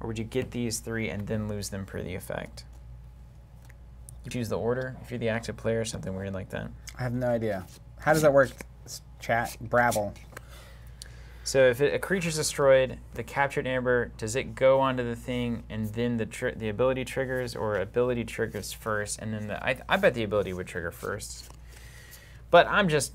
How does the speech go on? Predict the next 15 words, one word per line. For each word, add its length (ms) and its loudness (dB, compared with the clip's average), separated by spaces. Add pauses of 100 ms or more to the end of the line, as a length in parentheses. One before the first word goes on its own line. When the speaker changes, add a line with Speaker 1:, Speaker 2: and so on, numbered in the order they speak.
Speaker 1:
I'm 180 0
just 260 -2
spitballing 480 0
here. 280 -2 (1700)
Speaker 2:
Jack 240 4
says, 260 4 (440)
uh, 240 -2
"First 300 2
is 100 -2
destroyed, 440 4
then 160 2
creature 300 -2
goes 220 0
to 80 -12
discard." 500 -6